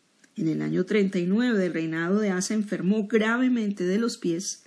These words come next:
y en su enfermedad no buscó a Jehová, sino a los médicos. Segundo error. ¿Será que es malo ir al médico?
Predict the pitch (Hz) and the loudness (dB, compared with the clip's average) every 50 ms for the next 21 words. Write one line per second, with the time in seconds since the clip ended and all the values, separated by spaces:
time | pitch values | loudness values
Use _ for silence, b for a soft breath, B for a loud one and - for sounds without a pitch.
0 | B B B B B B B B 208 226 220 214 208 - 202 190 185 190 - 190 | B B B B B B B B 4 6 6 4 4 2 2 2 2 0 0 -2
1 | 185 180 180 180 175 180 190 208 226 240 - b b b b b b b 214 202 | 0 0 0 0 0 2 2 2 2 0 -2 b b b b b b b 6 8
2 | 208 233 233 247 254 254 214 202 196 185 190 - - - - 233 220 220 214 208 | 8 8 8 6 4 4 4 4 2 0 0 -4 -6 -2 2 2 4 4 2 2
3 | 202 208 202 175 170 165 196 233 269 311 370 - - _ _ _ _ _ _ _ | 0 0 0 0 0 2 2 4 4 2 0 -4 -10 _ _ _ _ _ _ _
4 | - - - 190 170 160 156 156 160 - 156 135 131 131 127 - - - - - | -14 -4 0 0 2 2 0 -2 -2 -2 -2 -2 -2 -4 -6 -8 -12 -10 -10 -10
5 | - - - _ _ _ _ _ _ _ _ _ _ _ _ _ _ _ _ _ | -10 -10 -14 _ _ _ _ _ _ _ _ _ _ _ _ _ _ _ _ _
6 | _ _ _ _ _ _ _ _ _ - - - - - 196 190 220 214 208 214 | _ _ _ _ _ _ _ _ _ -20 -12 -6 -2 0 0 2 2 2 2 2
7 | 208 202 165 - 165 165 147 156 - - _ _ _ - _ - - - - - | 2 2 0 0 -2 -2 -2 -4 -8 -16 _ _ _ -20 _ -20 -20 -18 -20 -20
8 | _ _ _ _ _ - - 202 214 208 208 285 277 254 262 262 262 254 262 277 | _ _ _ _ _ -2 0 0 0 0 2 4 6 8 8 10 8 8 6 4
9 | 269 262 262 262 262 254 262 277 269 269 247 220 196 208 - 175 156 196 | 4 4 4 6 6 6 6 6 6 4 4 2 0 -2 -4 -4 -4 -4